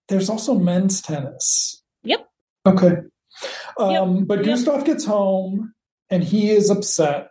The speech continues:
Speaker 1: because they didn't take him seriously downtown, even though he was the one who restored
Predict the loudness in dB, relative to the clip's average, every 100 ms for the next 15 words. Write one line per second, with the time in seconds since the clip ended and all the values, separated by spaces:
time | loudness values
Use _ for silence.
0 | -10 -6 -4 0 0 2 0 0 0 0
1 | 0 -2 -2 0 0 0 -2 -2 -2 0
2 | -2 -4 -8 -8 -6 -6 -8 -12 -20 _
3 | _ _ -2 2 2 2 0 -2 -2 0
4 | 0 0 0 -2 0 0 0 0 -2 -2
5 | -2 -4 -6 -6 -2 0 0 -2